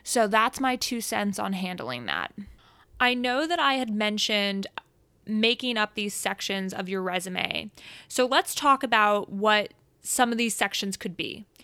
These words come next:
You could segment these as internships. You could say that they are experience in general. You could list things out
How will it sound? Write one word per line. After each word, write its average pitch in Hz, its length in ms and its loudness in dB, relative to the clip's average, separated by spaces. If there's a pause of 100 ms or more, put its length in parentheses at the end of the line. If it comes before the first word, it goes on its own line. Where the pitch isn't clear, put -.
(380)
You 262 220 0
could 339 180 -4
segment 294 520 0
these 240 280 -2
as 220 200 -2
internships. - 880 -6 (540)
You 226 200 0
could 247 220 -4
say 240 400 4
that 220 240 -4
they 214 300 4
are 196 580 2 (140)
experience 196 960 -2
in 202 180 0
general. 165 480 -4 (640)
You 262 320 2
could 247 500 2
list 233 360 -2
things 240 300 -2
out 220 460 4